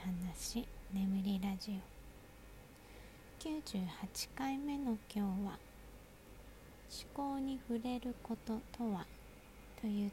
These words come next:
テーマでお話ししたいと思います。今日はね、一日の半分ぐらい、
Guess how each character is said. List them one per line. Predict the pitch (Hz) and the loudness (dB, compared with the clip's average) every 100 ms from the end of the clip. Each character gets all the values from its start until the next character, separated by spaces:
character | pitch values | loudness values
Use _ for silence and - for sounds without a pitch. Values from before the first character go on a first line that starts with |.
| - | 2
テ | 208 | 4
ー | 190 | 4
マ | 190 190 | 4 2
で | - - 202 | 0 0 -2
お | |
話 | 170 190 185 180 | 0 2 2 0
し | - 185 180 | -2 -2 -4
し | - - | -8 -4
た | 190 | -2
い | 180 - - | -2 -4 -6
と | 262 - | -6 -2
思 | 196 | -2
い | 165 | 0
ま | 156 - - - - - | -4 -6 -12 -12 -12 -10
す。 | - - - - - - - - - - - - - - - - - - - - - - - - - - - - - - - - - - - | -10 -12 -14 -14 -14 -14 -14 -14 -14 -14 -14 -14 -14 -14 -14 -12 -12 -14 -14 -14 -14 -14 -14 -14 -14 -14 -14 -14 -14 -14 -14 -14 -14 -10 0
今 | 285 | 2
日 | 233 | 4
は | 190 | 4
ね、 | 185 190 196 190 - - - 220 | 4 4 4 0 -4 -14 -10 -8
一 | - 247 | -4 0
日 | 247 247 240 254 | 2 0 -2 0
の | 240 208 190 - - - - - - - | 2 2 2 -4 -14 -14 -14 -14 -14 -4
半 | 226 226 | 0 2
分 | 254 240 240 | 4 4 2
ぐ | |
ら | |
い、 | 240 | 2